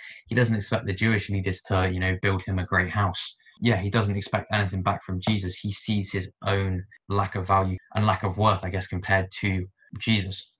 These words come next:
And this list, you know, that they make, the Jewish leaders are saying to Jesus, they're like, "Oh, look,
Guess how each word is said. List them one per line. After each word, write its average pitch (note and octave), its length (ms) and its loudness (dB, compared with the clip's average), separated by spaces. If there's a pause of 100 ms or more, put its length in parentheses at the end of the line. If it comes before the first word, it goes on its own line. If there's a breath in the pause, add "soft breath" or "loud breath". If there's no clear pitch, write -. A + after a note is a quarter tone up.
(920)
And A#2 340 6 (420 loud breath)
this E3+ 220 4
list, C#3+ 380 2 (160)
you G#2+ 120 2
know, G#2 280 4 (240)
that G#2+ 140 0
they G2 100 2
make, G2 240 2 (160)
the A#2 80 2
Jewish B2+ 300 4
leaders G#2 220 2
are G2+ 40 0
saying A#2 240 4
to F#2 120 -4
Jesus, G2 280 0
they're G2+ 100 2
like, G2 160 2
"Oh, A#2+ 140 6
look, - 240 2